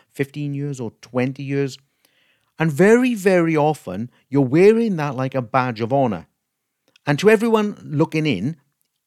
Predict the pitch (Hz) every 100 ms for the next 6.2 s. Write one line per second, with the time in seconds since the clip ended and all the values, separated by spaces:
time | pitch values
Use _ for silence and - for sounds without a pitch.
0 | _ 120 160 139 - 139 - - 147 135
1 | 151 151 - 104 - _ - 139 151 -
2 | _ _ 135 220 240 185 120 110 - 139
3 | 139 - - - 165 170 90 165 196 135
4 | 110 117 127 - 143 127 104 117 120 -
5 | _ 139 131 131 127 - - 175 202 151
6 | 107 87